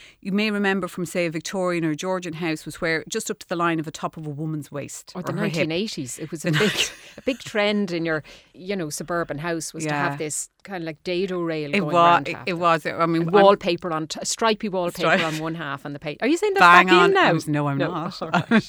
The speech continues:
Speaker 1: <laughs> But it is the height. So what we're doing is we are painting the lower half a colour, and you might put a bed up against it. It's, it can look very, very effective in a very dramatic colour,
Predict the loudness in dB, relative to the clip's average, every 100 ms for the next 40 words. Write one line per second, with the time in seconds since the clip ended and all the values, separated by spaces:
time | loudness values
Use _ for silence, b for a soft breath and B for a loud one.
0 | -6 -2 0 0 0 2 2 2 0 2
1 | 0 -2 -20 B B B 0 0 0 -2
2 | 0 0 -2 -2 -2 -2 -4 -6 -2 -4
3 | -4 -6 0 2 2 0 -2 -2 -4 -8
4 | -4 -2 -2 -4 B B B B 2 2
5 | 2 -2 -4 -6 -6 -2 -2 -2 -8 0
6 | 2 2 0 -6 -6 -6 -8 -8 -6 -8
7 | -12 -6 -4 -2 -4 -6 0 2 2 0
8 | 0 0 -2 -2 -4 -4 0 0 0 0
9 | -2 -2 -8 -12 -10 -10